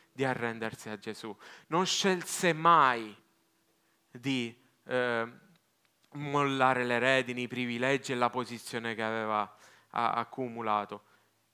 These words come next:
Nonostante rimase devoto, non-, nonostante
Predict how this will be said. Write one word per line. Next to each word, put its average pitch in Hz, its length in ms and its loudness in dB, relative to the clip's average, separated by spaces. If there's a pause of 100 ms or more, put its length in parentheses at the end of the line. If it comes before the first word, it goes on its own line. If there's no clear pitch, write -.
(880)
Nonostante 180 640 0
rimase 196 460 0
devoto, 113 760 -2
non-, 135 320 -6
nonostante 175 880 -4